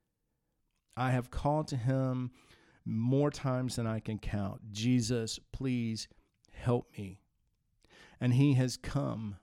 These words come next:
with the promise, "Fear not, I am with you. Do not be dismayed. I am your God, and I will help you." Isaiah forty-one ten. He will do this for us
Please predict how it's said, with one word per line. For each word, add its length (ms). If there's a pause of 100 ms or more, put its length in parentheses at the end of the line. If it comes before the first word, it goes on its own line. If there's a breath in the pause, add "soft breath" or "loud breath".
with 160
the 80
promise, 600 (300 soft breath)
"Fear 460
not, 400 (580 soft breath)
I 180
am 360
with 320
you. 460
Do 120
not 460
be 140
dismayed. 720 (580 loud breath)
I 140
am 180
your 100
God, 460 (540)
and 100
I 100
will 140
help 400
you." 240 (800)
Isaiah 400
forty-one 800 (240)
ten. 380 (1120)
He 120
will 160
do 360
this 480
for 260
us 500